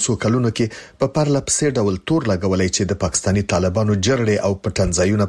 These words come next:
په افغانستان کې دي. د پاکستان پوځي چارواکي دا نه پټوي، چې د عزم استحکام د عملیاتو پر مهال پوځ په افغانستان کې دننه هم عملیات کولی شي. د پاکستان دفاع وزیر خواجه آصف د چنګاښ په اوومه وویل، چې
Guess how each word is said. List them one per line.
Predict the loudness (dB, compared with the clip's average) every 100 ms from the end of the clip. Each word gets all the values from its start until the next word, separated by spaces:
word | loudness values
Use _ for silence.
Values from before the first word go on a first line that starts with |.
| 0
په |
افغانستان | -2 0 -2 -2 -2
کې | -2 -2
دي. | -2 -6 -16 -18 -8 -2
د | 0 0
پاکستان | -4 -2 -2 -2 -2
پوځي | -2 0 0 0
چارواکي | 0 0 0 -2 0
دا | 0 0
نه | 0
پټوي، | -2 0 0 0
چې | 0 -2 -6 -18 -8 -2
د | 0
عزم | 2 0
استحکام | 0 -2 0 0 0
د | 2
عملیاتو | 2 2 0 -2 0
پر | 0
مهال | 2 0 -2
پوځ | -8 -8 -2 0 0 0
په | -2 -2
افغانستان | -2 -2 0 0 -2
کې | -2 0 2
دننه | 2 2 0
هم | 0 -2 -8 _ -6
عملیات | -2 2 2 0 0
کولی | 0 2 0 0
شي. | -2 -4 -12 -20 -6
د | -4
پاکستان | -2 -2 -2 0 -2 -2 -2
دفاع | 0 0 2
وزیر | 0 -2 -4 -12 -4
خواجه | 0 0 0
آصف | 0 0 -2 -4 -8 -10 -8 -2
د | 0
چنګاښ | 0 0 -2 -2 -4
په |
اوومه | 0 2 2 2
وویل، | 2 2 2 0
چې | 0